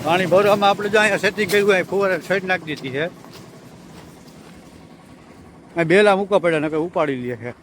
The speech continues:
તેને બેલા મૂકવા પડ્યા. અહીંયા ટાટર છે. આ, આ ભરાણ આ બાજુનું થઈ ગયું પૂરું. આ મારી વાહે વાહે રખડે. હાલો, આ મોટરનું ટાટર કરી દઈ ચાલુ. આ બાજુનું ભરાણ થઈ ગયું છે સ્લેબનું.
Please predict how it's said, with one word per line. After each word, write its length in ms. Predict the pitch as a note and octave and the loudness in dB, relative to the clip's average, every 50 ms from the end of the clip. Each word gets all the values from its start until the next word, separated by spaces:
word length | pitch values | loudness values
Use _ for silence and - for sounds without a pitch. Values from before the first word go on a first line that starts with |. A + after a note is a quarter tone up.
| - - - - - - - - - - _ _ _ - _ _ - | -20 -20 -20 -20 -20 -20 -20 -20 -20 -20 _ _ _ -20 _ _ -10
તેને 180 | E3 E3 D#3+ D#3+ | -8 -8 -6 -6
બેલા 240 | D3+ E3 E3 D#3+ | -6 -6 -6 -6
મૂકવા 240 | C#3 C3+ B2+ - B2 G2 G2+ | -8 -10 -14 -16 -16 -18 -18
પડ્યા. 220 | G#2 G#2+ G#2+ G#2 - _ _ _ _ _ _ - | -20 -20 -20 -20 -20 _ _ _ _ _ _ -6
અહીંયા 160 | D#3+ E3 E3 | -4 -4 -2
ટાટર 380 | D#3 C3 F3+ F#3+ F#3+ - F3+ D3 | 0 0 0 0 0 -2 -6 -8
છે. 260 | - - B2 A2 G#2 - _ _ _ _ _ - - _ _ _ _ _ - | -8 -10 -14 -14 -14 -18 _ _ _ _ _ -20 -20 _ _ _ _ _ 0
આ, 0 | |
આ 340 | F3 F#3 F3 G3 G#3 G3 F#3 | 2 4 4 4 4 2 2
ભરાણ 280 | D#3 F#3+ G3+ G#3 F#3+ | 2 2 2 2 2
આ 80 | G3 G3+ | 2 2
બાજુનું 340 | F#3+ G#3 F#3 G3+ G3 F#3+ F3+ | 0 0 -2 -4 -6 -6 -6
થઈ 140 | F#3 G3+ | -8 -8
ગયું 180 | G3 F3+ F#3 E3 | -8 -8 -10 -10
પૂરું. 360 | - F#3+ F#3+ F3 C3 A2 G2+ _ _ _ _ _ _ _ _ _ - | -8 -8 -8 -8 -8 -10 -14 _ _ _ _ _ _ _ _ _ -12
આ 60 | F3 | -8
મારી 200 | F3+ F#3+ F#3+ F#3+ | -4 -2 -2 0
વાહે 240 | F3+ G3 G#3 G#3 G3 | 0 0 0 0 -2
વાહે 240 | F#3+ F#3+ F3+ E3 D#3 | -2 -4 -4 -6 -8
રખડે. 380 | B2+ C#3 C#3+ - C3+ A#2+ A#2 - _ _ _ _ _ _ _ _ _ _ _ _ _ _ _ _ _ _ _ _ _ _ _ _ _ _ _ _ _ _ _ _ _ _ _ _ _ _ - | -8 -10 -14 -16 -16 -18 -18 -20 _ _ _ _ _ _ _ _ _ _ _ _ _ _ _ _ _ _ _ _ _ _ _ _ _ _ _ _ _ _ _ _ _ _ _ _ _ _ -10
હાલો, 200 | C3 D3 F3 E3+ | -8 -4 -2 -2
આ 140 | E3 E3+ E3 | 0 -2 -2
મોટરનું 440 | D#3+ F3 F#3 F3+ - F3+ F3 E3+ | -4 -6 -8 -8 -10 -12 -12 -8
ટાટર 300 | D3+ F3 E3+ E3+ - - G#2 _ - - _ _ _ _ _ _ _ _ | -6 -4 -4 -4 -6 -12 -20 _ -20 -20 _ _ _ _ _ _ _ _
કરી 140 | - D#3 D3 | -14 -12 -12
દઈ 120 | D3 C#3+ C3 | -12 -12 -10
ચાલુ. 400 | - D3+ D3 C3 A#2 G#2+ F#2+ - _ _ _ _ _ _ _ _ _ - | -8 -8 -8 -8 -8 -14 -20 -20 _ _ _ _ _ _ _ _ _ -2
આ 100 | D#3+ F3 | 2 6
બાજુનું 340 | F3+ G3 G3+ G#3 G#3+ G3 D3 | 6 6 6 6 2 -4 -2
ભરાણ 280 | C#3 E3+ G#3 G#3+ G#3 | 0 2 2 2 2
થઈ 120 | E3+ F#3+ A3+ | 0 -6 -10
ગયું 220 | G#3+ A3+ G#3+ E3+ | -10 -10 -10 -10
છે 180 | E3+ E3+ - - | -10 -12 -12 -12
સ્લેબનું. 360 | D#3 D#3 D#3 - E3+ F#3 | -12 -12 -10 -8 -6 -8